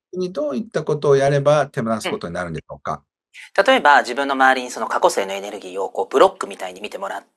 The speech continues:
Speaker 2: て、で、それをこうガラガラと頭の上から足の先まで崩すっていうのもいいですね。もういっ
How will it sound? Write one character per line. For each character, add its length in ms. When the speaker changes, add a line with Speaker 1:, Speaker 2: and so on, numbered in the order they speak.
Speaker 2:
て、 340
で、 80
そ 140
れ 60
を 40
こ 120
う 60
ガ 120
ラ 100
ガ 80
ラ 120
と 260
頭 300
の 160
上 100
か 80
ら 80
足 160
の 80
先 220
ま 80
で 80
崩 240
す 160
っ 40
て 60
い 60
う 20
の 80
も 80
い 40
い 20
で 80
す 100
ね。 160
も 60
う 20
い 40
っ 120